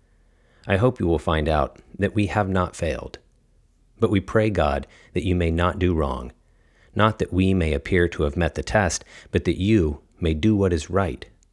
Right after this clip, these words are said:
though we may seem to have failed. For we cannot do anything against the truth,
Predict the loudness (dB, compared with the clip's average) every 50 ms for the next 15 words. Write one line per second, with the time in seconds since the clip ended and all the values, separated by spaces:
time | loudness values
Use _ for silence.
0 | _ _ _ _ -2 0 0 2 2 2 0 2 0 0 -2 -2 -2 -4 -4 -4
1 | -4 -4 -4 -4 -4 -2 0 0 0 0 -2 -4 -8 -14 -18 _ _ _ _ _
2 | _ _ _ _ _ _ _ _ _ _ _ _ -4 -2 0 2 0 0 0 -2
3 | 0 0 2 0 0 -2 -2 -2 0 2 2 0 0 -2 0 0 0 -2 -2 -2
4 | -4 -4 -4 -6 -8 -4 -2 -2 -4 -4 -6 -6 -6 -6 -4 -2 -2 -2 -2 -2
5 | -6 -10 -16 -20